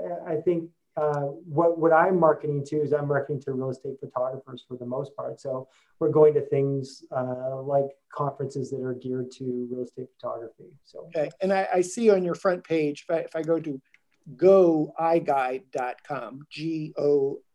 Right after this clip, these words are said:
Speaker 2: I G U I D E dot com, goiguide dot com,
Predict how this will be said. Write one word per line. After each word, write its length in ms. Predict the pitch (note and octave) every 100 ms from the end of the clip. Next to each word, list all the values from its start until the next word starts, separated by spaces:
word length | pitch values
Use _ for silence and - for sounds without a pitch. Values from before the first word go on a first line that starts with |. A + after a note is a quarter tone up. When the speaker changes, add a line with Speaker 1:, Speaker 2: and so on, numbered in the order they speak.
| -
Speaker 2:
I 480 | D#3 C3+ C3 C3 B2+
G 440 | - D3 D#3 D3+ C#3+
U 300 | D3 D3 C#3+
I 340 | D3 C3 C3+ C3 -
D 280 | D3 C#3 -
E 340 | C#3+ C3 B2
dot 280 | C3 B2 A2+ -
com, 340 | C#3 A2 A#2 _ _ _ D3+
goiguide 1080 | D3+ D3 C#3 - C#3+ D3 C#3 C3 B2+ B2 A#2+
dot 300 | C#3 A#2+ A#2+
com, 280 | A#3 F3+ B2+